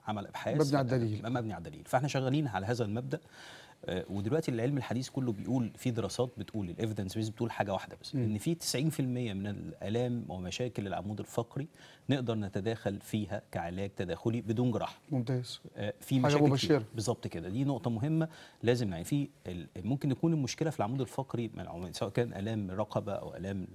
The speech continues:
Speaker 1: ال-، أسفل الظهر أو آلام العمود الفقري عامة، ممكن تكون المشكلة في ال-، العضلات، ممكن تكون المشكلة في الأربطة اللي حوالين العمود الفقري، ممكن تكون المشكلة في المفاصل جار فقرات، ودي
Speaker 2: مم.
Speaker 1: يمكن دي أكتر حاجة. مش كل ما عنده ألم،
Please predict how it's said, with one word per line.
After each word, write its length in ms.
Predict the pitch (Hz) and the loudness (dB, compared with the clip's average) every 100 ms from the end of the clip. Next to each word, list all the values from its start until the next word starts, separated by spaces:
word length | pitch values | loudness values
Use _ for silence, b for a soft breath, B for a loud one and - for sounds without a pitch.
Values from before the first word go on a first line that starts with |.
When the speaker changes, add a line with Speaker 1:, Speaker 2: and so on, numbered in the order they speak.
| - - | -14 -12
Speaker 1:
ال-، 320 | 90 - - | -12 -10 -6
أسفل 260 | 117 - 80 | -6 -6 -4
الظهر 360 | 95 113 110 | -2 -2 -4
أو 140 | 95 90 | -8 -4
آلام 220 | 110 107 | 0 0
العمود 240 | 85 90 | -2 -4
الفقري 340 | 110 - - 80 | -4 -4 -4 -4
عامة، 320 | 104 120 120 B B B 147 | -4 -4 -8 B B B 0
ممكن 140 | 147 | 0
تكون 200 | - 139 | 2 2
المشكلة 400 | 120 - 123 117 | 2 0 0 0
في 320 | - 113 117 - - | -2 -2 -2 -6 -10
ال-، 200 | 87 82 - | -8 -8 -10
العضلات، 640 | 80 82 85 104 131 143 - - - | -10 -10 -4 0 2 2 0 -12 -6
ممكن 160 | 101 - | -6 -6
تكون 220 | - 107 | -4 -2
المشكلة 380 | 98 - 101 101 B B B | -2 -4 -4 -4 B B B
في 300 | - 110 107 - | -6 -2 -2 -2
الأربطة 560 | 90 95 98 139 - 85 - - | -6 -4 2 2 2 -8 -8 -8
اللي 160 | 85 - | -6 -6
حوالين 440 | 98 92 127 120 | -4 -2 -2 -2
العمود 280 | 85 80 87 | -4 -8 -8
الفقري، 360 | - 107 82 - | -8 -8 -10 -10
ممكن 140 | 104 95 | -8 -4
تكون 180 | - 123 | 0 2
المشكلة 420 | 113 - 131 127 | 0 -2 0 0
في 120 | - | 0
المفاصل 280 | 101 107 - 147 147 123 107 | 0 0 0 0 0 -2 4
جار 180 | 127 | 4
فقرات، 560 | 120 117 - 127 127 - | 4 -2 2 4 4 0
ودي 160 | 92 110 | 0 0
Speaker 2:
مم. 60 | |
Speaker 1:
يمكن 260 | 107 101 98 | 0 -2 0
دي 160 | 110 - | -2 0
أكتر 280 | 120 - 98 | -2 0 -4
حاجة. 300 | - - - - B B B | -2 -6 -8 -14 B B B
مش 220 | 110 - - | -2 -2 0
كل 440 | 160 147 123 107 | 0 2 0 0
ما 140 | 101 | -2
عنده 420 | 95 95 120 117 | -2 -2 0 0
ألم، 140 | 117 | -2